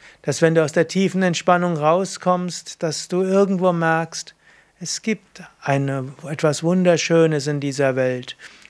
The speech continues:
Nach der tiefen Entspannung den Himmel anzuschauen, dein Herz geht auf.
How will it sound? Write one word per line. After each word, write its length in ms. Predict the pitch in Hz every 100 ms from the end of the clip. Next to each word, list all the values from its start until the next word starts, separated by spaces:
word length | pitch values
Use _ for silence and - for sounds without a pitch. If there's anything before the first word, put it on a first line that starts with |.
| -
Nach 180 | 165 139
der 180 | 170
tiefen 380 | 156 185 185 175
Entspannung 600 | 180 165 - 170 170 175
den 140 | 175 160
Himmel 340 | 160 196 196
anzuschauen, 840 | 165 175 170 - 160 170 165 165 165
dein 160 | 165
Herz 460 | 143 139 165 170 -
geht 200 | 175 170
auf. 460 | 156 131 131 -